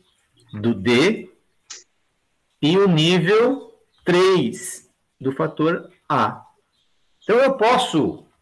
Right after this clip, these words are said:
deixa eu pegar, vou lá pro final, ó, eu posso dizer, então, o quê? Que a, a minha melhor, é, vamos dizer assim, o meu melhor, é, mis-, combinação dos dois,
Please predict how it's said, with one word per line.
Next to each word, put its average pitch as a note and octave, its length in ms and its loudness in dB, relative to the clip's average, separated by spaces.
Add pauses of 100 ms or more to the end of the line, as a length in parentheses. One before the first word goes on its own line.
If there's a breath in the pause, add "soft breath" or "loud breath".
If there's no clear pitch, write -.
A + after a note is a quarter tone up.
(200)
deixa - 120 -20
eu - 60 -20
pegar, G2+ 340 -4
vou G2 140 -2
lá G2 100 0
pro - 120 -10
final, D#3+ 340 -2
ó, G#2 100 -2
eu F#2+ 80 -4
posso C#3 300 -4
dizer, D3 240 -2
então, F#3 260 -2
o G3 60 -6
quê? E3 480 -2 (840 soft breath)
Que D3 520 2
a, C3 440 0
a C3 40 0
minha G#3 280 0
melhor, G3 840 2
é, G#2+ 880 0 (1200)
vamos G#2 180 -16
dizer G2+ 120 -14
assim, G2+ 280 -12
o G2 40 -6
meu G#2+ 180 -2
melhor, B2+ 760 0 (340 loud breath)
é, G#2 840 -8 (1200)
mis-, B2+ 360 -6 (840)
combinação D#3+ 640 0
dos C#3 160 -2
dois, - 640 -2